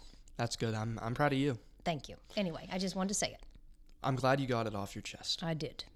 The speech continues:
Speaker 1: Um, so before we get into the episode, uh, we are going to be starting with a game.
Speaker 2: Mm-hmm.
Speaker 1: This game is called Let's Get Deep, Friends Edition. Um, this is made by the creators of What Do You Meme,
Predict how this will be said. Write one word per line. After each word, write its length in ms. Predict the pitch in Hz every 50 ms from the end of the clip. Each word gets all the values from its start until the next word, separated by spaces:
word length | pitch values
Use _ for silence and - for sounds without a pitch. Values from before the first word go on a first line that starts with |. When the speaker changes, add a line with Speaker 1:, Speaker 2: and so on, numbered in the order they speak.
| - - - - -
Speaker 1:
Um, 560 | - 123 123 123 120 117 117 113 107 101 107 -
so 760 | - - - - 156 139 139 139 135 131 127 - - 117 110 - - -
before 300 | 139 127 - - 143 147
we 100 | 165 165
get 120 | 160 151
into 200 | 156 160 151 -
the 120 | 160 185 139
episode, 540 | 117 - 110 - - 98 101 - 170 175 - - - - - -
uh, 240 | - 120 117 113 110
we 220 | 110 110 117 117
are 80 | 120 123
going 180 | 120 120 120 120
to 60 | 117
be 60 | 117
starting 340 | - - 113 113 113 107 107
with 140 | 110 107 -
a 80 | 110
game. 420 | 117 110 107 98 98 101 101 151 160 - - - - -
Speaker 2:
Mm-hmm. 160 | 175 156 135 117
Speaker 1:
This 160 | - - 269
game 300 | - - 135 131 131 139
is 100 | 135 -
called 480 | - - 117 113 113 117 117 107 - - - - - - - - - -
Let's 420 | 113 127 160 180 185 - - - - 131
Get 360 | 117 127 131 135 - 107 117
Deep, 340 | - 131 139 131 143 - - - - - -
Friends 420 | - - - 120 123 127 127 120 107
Edition. 460 | 98 76 71 - - - - 87 - - - - - - - - - - - - - -
Um, 480 | - 123 123 120 113 110 107 101 101 - - - - - - - - - - - -
this 400 | 120 110 110 117 131 127 - -
is 180 | 151 131 117 113
made 460 | 120 120 127 127 131 127 120 - -
by 340 | 110 107 120 117 117 120 110 107
the 240 | 117 117 113 113 110
creators 460 | - - - 131 120 107 120 120 107
of 160 | 110 101 98
What 320 | - 85 98 110 117 - 120
Do 80 | 117
You 240 | 117 107 104 104 104
Meme, 640 | 101 107 107 113 123 127 135 156 175 185 190 202